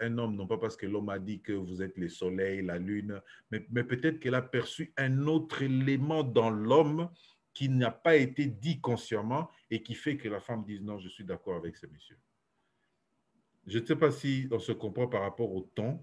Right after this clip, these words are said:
Le ton, c'est, c'est le, c'est ce qui est dit, ce n'est pas ce qui est dû, ce qui est dit plutôt,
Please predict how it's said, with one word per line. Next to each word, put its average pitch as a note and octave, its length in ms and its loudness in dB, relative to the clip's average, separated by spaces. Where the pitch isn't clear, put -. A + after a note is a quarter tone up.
Le G#2+ 220 -2
ton, D3 400 -2
c'est, G#2+ 520 -4
c'est - 200 -2
le, A2+ 260 2
c'est - 160 -4
ce F3+ 140 4
qui C#3+ 300 2
est B2+ 60 6
dit, A2+ 280 -6
ce - 100 0
n'est B2+ 140 2
pas E3+ 180 4
ce - 180 -2
qui C3 240 0
est A#2 60 4
dû, F3 460 -2
ce - 120 4
qui E3+ 220 6
est B2 60 6
dit B2 220 0
plutôt, E3+ 520 2